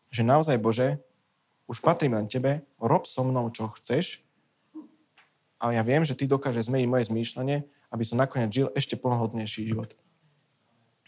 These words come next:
S Bohom sa vlastne nedá vyjednávať. Keď niečo iné budeš chcieť, od neho zaznie taká otázka, že kde máš telo? Je na mojom oltári? Stalo sa mojim vlastníctvom? Odovzdal si sa mi? Plným právom môžem disponovať s tvojim telom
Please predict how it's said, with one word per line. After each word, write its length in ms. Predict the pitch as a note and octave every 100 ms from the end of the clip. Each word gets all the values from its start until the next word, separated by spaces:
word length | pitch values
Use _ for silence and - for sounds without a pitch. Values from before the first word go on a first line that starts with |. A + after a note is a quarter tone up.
| _ _ _ _
S 80 | B2
Bohom 240 | B2+ G3
sa 80 | G3+
vlastne 320 | E3 E3+ -
nedá 200 | D3+ G3+ B2+
vyjednávať. 640 | A#2 A2+ A2 G2+ G2+ G#2+ - _ _ - - - _ _ _ _ -
Keď 100 | C#3
niečo 260 | C#3 C#3+ C3
iné 200 | C#3+ C#3
budeš 320 | C3 B2+ A#2+
chcieť, 280 | - D3 B2
od 80 | B2
neho 120 | C3
zaznie 320 | A#2 B2+ B2+
taká 200 | A#2+ B2 B2
otázka, 360 | C3 A#2+ -
že 200 | A2 G#2+ - _ -
kde 160 | A#2
máš 280 | G3+ C#3+ -
telo? 160 | A#2 G#2+
Je 160 | B2
na 120 | C#3
mojom 200 | C#3 C3
oltári? 440 | A#2 A2+ F3 C#3+ A2 _ _ _ _ _ _ _ -
Stalo 280 | - C#3+ D#3+
sa 160 | D#3
mojim 160 | D3 C#3
vlastníctvom? 520 | A#2+ - F#3 - A#2
Odovzdal 440 | A#2+ C#3+ C#3 D#3+
si 120 | D#3+ F#3
sa 120 | A#3
mi? 200 | D#3+ A#2 _ _ _ _ _ _ _ _ _ _ _ _ _ -
Plným 240 | E3+ F#3
právom 240 | F3+ D3+ D3+
môžem 320 | C#3+ C#3 C3+
disponovať 480 | C3 - D3+ D3+ C#3+
s 80 |
tvojim 240 | - C3+ C3
telom 360 | B2 D3+ A#2